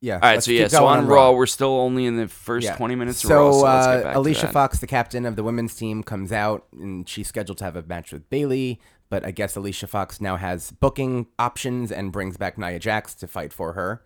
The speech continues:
Speaker 2: Yeah.
Speaker 1: which was weird.
Speaker 2: A lot of
Speaker 1: Um,
Speaker 2: returns Monday.
Speaker 1: So Nia looked good. I was happy to see her.
Speaker 2: Yeah.
Speaker 1: She beat Bayley pretty convincingly and is
Speaker 2: Mm-hmm.
Speaker 1: now on the team,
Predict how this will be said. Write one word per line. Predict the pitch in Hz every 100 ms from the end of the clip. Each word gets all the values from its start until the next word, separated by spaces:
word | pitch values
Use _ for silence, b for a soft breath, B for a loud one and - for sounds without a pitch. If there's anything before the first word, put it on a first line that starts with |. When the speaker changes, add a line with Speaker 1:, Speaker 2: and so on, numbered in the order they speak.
| _
Speaker 2:
Yeah. | 113 113
Speaker 1:
which | 110
was | 143
weird. | 156 160 156 b b b b _
Speaker 2:
A | 107
lot | 104 98 110
of |
Speaker 1:
Um, | 120
Speaker 2:
returns | 92 107 113 90
Monday. | 85 80 55 55 - - _
Speaker 1:
So | - 123
Nia | 123 127 135
looked | 131 131 -
good. | 127
I | 117
was | 101
happy | 110 -
to | 92
see | - 92
her. | 101 117 110 104 92
Speaker 2:
Yeah. | 104 104
Speaker 1:
She | - 98
beat | 113 110 107
Bayley | 110 110 110 101
pretty | - 104
convincingly | 95 92 123 117 120 120 113
and | 107
is | 98
Speaker 2:
Mm-hmm. | 107
Speaker 1:
now | 98 95
on | 73 90
the |
team, | 92 135 127 123 120